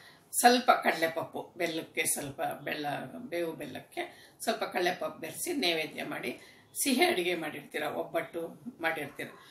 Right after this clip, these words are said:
ಒಬ್ಬಟ್ಟಿನ ಅಡುಗೆನೂ ದೇವ್ರಿಗೆ ನೈವೇದ್ಯ ಎಲ್ಲ ತೆಗೆದು ನೀವೇನೇನು ಅಡುಗೆ ಮಾಡಿರ್ತೀರೋ ಅದೆಲ್ಲ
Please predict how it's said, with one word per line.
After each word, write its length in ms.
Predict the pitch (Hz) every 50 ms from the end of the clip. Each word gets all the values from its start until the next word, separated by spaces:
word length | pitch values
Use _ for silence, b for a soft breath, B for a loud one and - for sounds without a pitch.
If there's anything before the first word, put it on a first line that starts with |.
| B B B -
ಒಬ್ಬಟ್ಟಿನ 460 | 190 - - - 202 202 - 185 170
ಅಡುಗೆನೂ 600 | 165 - - 160 165 175 220 359 - - - -
ದೇವ್ರಿಗೆ 300 | 196 180 170 165 165 156
ನೈವೇದ್ಯ 460 | 170 175 175 175 175 170 165 - 165 160
ಎಲ್ಲ 260 | 151 147 151 165 160
ತೆಗೆದು 360 | - - 170 165 175 170 165
ನೀವೇನೇನು 540 | 175 175 170 165 175 190 190 214 208 196 156
ಅಡುಗೆ 220 | 147 147 160 165 160
ಮಾಡಿರ್ತೀರೋ 520 | 160 147 135 143 135 - - - 180 185 - B B B B B B B
ಅದೆಲ್ಲ 320 | 165 170 185 175 180 196